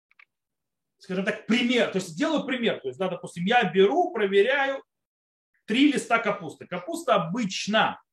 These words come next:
э, капуста обычно у нее есть, она,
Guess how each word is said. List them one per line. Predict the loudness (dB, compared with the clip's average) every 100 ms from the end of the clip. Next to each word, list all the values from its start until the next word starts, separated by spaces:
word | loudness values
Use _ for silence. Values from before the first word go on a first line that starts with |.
| _ _ _ _ _ -2
э, | -2 2 2 2 0 -2 -2 -2 -4 -10 -16 _
капуста | -6 -2 -4 2 2
обычно | 2 -2 -4
у |
нее | 0 0
есть, | 0 -4
она, | -2 -2 -4